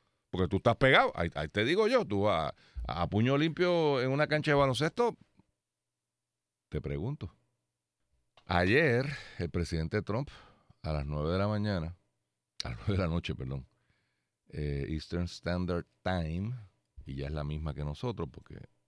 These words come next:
aquellos corrieron los relojes a los sitios normales, eh, se dirigió al país como por quince minutos, en un mensaje bastante atípico de Trump.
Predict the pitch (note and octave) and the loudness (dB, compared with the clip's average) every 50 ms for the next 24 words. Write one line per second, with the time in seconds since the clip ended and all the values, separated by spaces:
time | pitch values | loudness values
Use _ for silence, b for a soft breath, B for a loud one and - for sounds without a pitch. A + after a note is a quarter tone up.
0 | _ _ - C#2+ C2+ B1 - C2+ C#2+ D2+ E2 - - D2 C#2 C#2 C#2 C#2 D2 D2+ | _ _ -12 -12 -10 -8 -6 -6 -4 -4 -6 -6 -6 -8 -6 -6 -6 -4 -4 -4
1 | D2 C#2 C2+ - _ _ _ _ _ _ - C2+ B1+ C2 C#2+ D2 D2 C2 B1+ - | -4 -6 -8 -12 _ _ _ _ _ _ -10 -8 -6 -4 -4 -4 -6 -8 -8 -10
2 | - B1+ C2 B1 A1+ A#1+ B1 - C#2+ B1+ C#2+ D2+ D2+ D2+ D2+ D#2+ G2+ A#2 F#2+ D2+ | -10 -10 -10 -8 -10 -12 -12 -12 -10 -8 -6 -6 -4 -4 -4 -2 -2 -2 -2 -2
3 | D#2 - _ _ _ _ _ _ _ _ _ _ _ _ _ _ _ _ _ _ | -6 -8 _ _ _ _ _ _ _ _ _ _ _ _ _ _ _ _ _ _
4 | _ - F#2 F#2 F2 F2 F2 F2 E2+ E2+ E2+ E2+ E2 E2 D#2+ - F#2+ F#2 F2 E2+ | _ -2 0 2 2 2 2 2 2 2 2 2 0 0 -2 0 0 0 2 2
5 | E2+ E2 E2+ E2+ E2 G#2 G#2 A2 C3 - D#3 D#3 D#3+ C#3+ - A#2+ A2 F#2 - - | 2 2 0 -2 0 0 0 0 0 -2 -4 -6 -6 -4 -4 -4 -4 -4 -6 -6
6 | G2+ G#2 A2 - - A#2+ A2+ A#2+ D#3 G#3+ - - D3 G#2+ G2 _ _ _ _ _ | -4 -4 -4 -2 -4 -4 -4 -4 -6 -8 -8 -8 -8 -8 -8 _ _ _ _ _
7 | _ _ _ _ - D2 D2 C#2+ D2 D#2 F#2 G#2 G2 - G2+ G#2 A#2 C3+ D3 - | _ _ _ _ -10 -8 -6 -4 -4 -2 -4 -4 -2 0 0 0 0 -2 -6 -8
8 | _ _ _ _ _ _ _ _ _ _ _ _ _ _ _ _ _ _ _ - | _ _ _ _ _ _ _ _ _ _ _ _ _ _ _ _ _ _ _ -2
9 | E2 E2 E2 - F2 F2 - - A#2 G2 C#2 G#2 A2 G2 G#2 E2 - C#2+ C#2 B1+ | -2 -2 2 2 0 0 2 2 0 0 0 -2 -2 -2 -4 -6 -6 -8 -12 -12
10 | - _ _ _ _ _ _ - - D#2+ E2 C#2+ - - C2 D#2+ - - | -14 _ _ _ _ _ _ -10 -6 -6 -6 -4 -6 -8 -8 -8 -10 -12